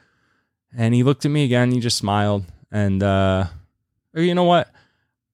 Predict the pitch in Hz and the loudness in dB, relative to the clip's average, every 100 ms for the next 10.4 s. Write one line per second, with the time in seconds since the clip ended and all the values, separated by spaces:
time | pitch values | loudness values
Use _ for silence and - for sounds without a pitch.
0 | _ - 165 170 165 147 127 160 127 131 | _ -2 2 4 4 2 2 2 2 2
1 | 143 113 107 104 127 113 104 110 - 110 | 2 2 0 0 2 2 2 0 -2 -2
2 | 113 101 110 107 104 101 127 - 110 95 | 0 0 0 -2 -2 0 0 0 0 -2
3 | 95 _ _ - 107 101 - _ _ 107 | -4 _ _ -4 -2 -2 -4 _ _ -2
4 | 123 123 98 90 110 - - 92 87 82 | 0 0 -2 -2 -4 -4 -6 -6 -6 -4
5 | 92 87 85 85 - - - 95 82 80 | -6 -6 -10 -12 -16 -12 -6 -4 -4 -4
6 | - 92 92 85 78 - 101 98 87 80 | -2 -2 -2 -6 -4 -2 0 0 -2 -6
7 | 85 - 98 85 82 - _ - 101 117 | -12 -6 0 0 -2 -6 _ -6 0 0
8 | 123 117 110 117 - - - 107 101 104 | 2 0 0 -2 -4 -6 -2 -2 -2 -4
9 | 95 101 104 98 95 98 85 90 - 123 | -4 0 0 0 -2 -2 -4 -6 -2 0
10 | 120 110 110 | 2 0 -4